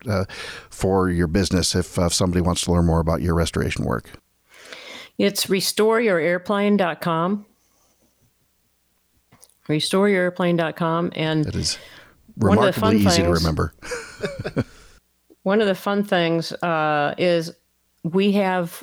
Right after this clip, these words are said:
Speaker 2: live webcams in the workshops. So if you want to see our mechanics in action,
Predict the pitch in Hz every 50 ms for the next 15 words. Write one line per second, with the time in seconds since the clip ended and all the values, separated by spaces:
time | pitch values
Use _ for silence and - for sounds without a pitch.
0 | - _ - 165 160 165 175 180 185 196 190 170 180 170 170 180 175 - 202 196
1 | 190 190 196 202 180 190 165 156 147 151 160 165 165 - - 127 117 - - -
2 | - - - _ _ _ _ _ _ _ _ _ _ _ _ _ _ _ _ _
3 | _ _ _ _ _ _ _ _ _ _ _ _ _ _ _ - - - 185 170
4 | 160 160 156 156 156 151 - - - 170 - 196 180 175 180 190 202 226 233 -
5 | 247 226 226 - - 240 233 220 185 156 151 151 160 165 190 208 - - 170 160
6 | 156 156 151 151 156 156 147 - _ _ _ _ _ _ _ _ _ _ _ _
7 | _ _ - 220 170 165 160 - 185 180 175 175 180 175 180 - - - - -
8 | - _ _ _ _ _ _ _ - 175 185 190 196 202 196 185 - - 170 151
9 | 151 160 170 165